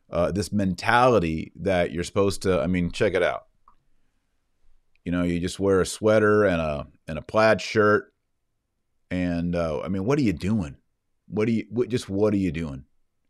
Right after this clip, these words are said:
And you see this, you know, you look back at, you know, Balthazar and Rahner and Hans Kung, they're all dressed like me. See, I got my Vatican two Paretus outfit on, black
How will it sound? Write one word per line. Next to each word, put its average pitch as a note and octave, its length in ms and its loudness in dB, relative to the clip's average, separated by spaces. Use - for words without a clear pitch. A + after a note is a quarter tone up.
And A#2+ 120 2
you B2+ 40 6
see A#3 280 2
this, A#2 240 4
you G2 80 0
know, G2+ 60 0
you G2+ 120 0
look A2 220 -4
back G#2 280 2
at, E2+ 200 0
you E2+ 100 -4
know, D#2+ 180 -4
Balthazar E2+ 920 2
and C#2 140 -6
Rahner F2 800 -2
and C#2+ 140 -18
Hans G2+ 340 0
Kung, G#2 520 0
they're A#2 100 0
all A#2+ 160 4
dressed A#2 340 0
like A#2 220 2
me. A2 300 -4
See, F2+ 180 -8
I E2 60 -8
got E2 200 -6
my D#2+ 280 -6
Vatican F#2+ 520 0
two F2+ 560 -4
Paretus F#2 760 -4
outfit F2 440 0
on, F2 320 0
black E2+ 520 -2